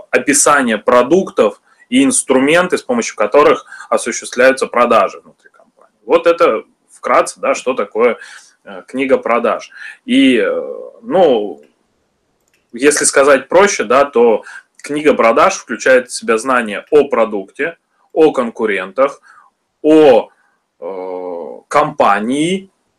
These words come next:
и о том, как, э, этот продукт нужно продавать. Вот это вкратце то, что такое книга продаж на человеческом языке.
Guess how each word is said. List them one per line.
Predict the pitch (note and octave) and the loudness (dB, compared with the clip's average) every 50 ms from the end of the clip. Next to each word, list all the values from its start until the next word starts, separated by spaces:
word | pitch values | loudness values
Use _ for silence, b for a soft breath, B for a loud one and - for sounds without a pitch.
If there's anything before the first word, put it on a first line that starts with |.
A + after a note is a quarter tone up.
| _ _ _ _ _ _ _ _ _ _ _ _ _ _ _ _ _ _ _ _ _ | _ _ _ _ _ _ _ _ _ _ _ _ _ _ _ _ _ _ _ _ _
и | B2+ C#3 C#3+ C#3 C3+ | 0 0 2 2 0
о | - A#2+ A#2+ | 2 0 0
том, | - - E3 G3 G#3 G3+ G3 | 2 4 4 4 4 2 2
как, | - C3+ C3+ C3 B2+ - - | 0 2 2 2 0 -2 -6
э, | A2 G2+ F#2 F#2 F2+ - - - | -6 -4 -4 -4 -6 -8 -4 0
этот | C#3 C3 B2+ B2+ A2+ - - | 0 2 2 0 -2 -4 -4
продукт | - B2 A#2 A#2 C#3 F3+ A#3 A3 - - | -2 0 0 2 2 2 0 0 -4 -6
нужно | C3 C#3 D#3+ F#3 E3+ E3+ D3 | -2 -2 -2 -2 -2 -4 -4
продавать. | B2 - A#2 B2+ C3 A#2 G2 F2+ D#2 D#2+ - _ _ | -4 -2 -4 -2 -2 0 -4 -4 -6 -10 -16 _ _
Вот | A2+ D3 E3+ E3 | -2 -2 0 0
это | D#3+ D3+ - C3 | -2 -2 -2 -4
вкратце | - - - C3 D3+ E3 - - - A2 | -6 -4 -2 2 2 2 2 -2 -8 -14
то, | - _ A#2+ A#2+ | -10 _ -4 -2
что | B2 - - - | -2 -2 -8 -8
такое | G#3 - - - G#2+ A#2 A2+ | -8 -8 -8 -4 -4 -4 -4
книга | A2 _ G#2+ G#2+ G#2 G#2 | -6 _ -14 -10 -10 -10
продаж | F#2+ - G#2 G2 A#2 C3+ C3 - - | -10 -10 -8 -2 -2 -2 -2 -2 -6
на | A2 A2 | -8 -10
человеческом | - - G2 G2+ G#2 G2+ - - - G2+ G2 | -8 -4 -2 -2 -2 -2 -6 -14 -14 -12 -12
языке. | G2+ G2+ G2 G2+ G2+ - _ | -10 -10 -10 -12 -14 -18 _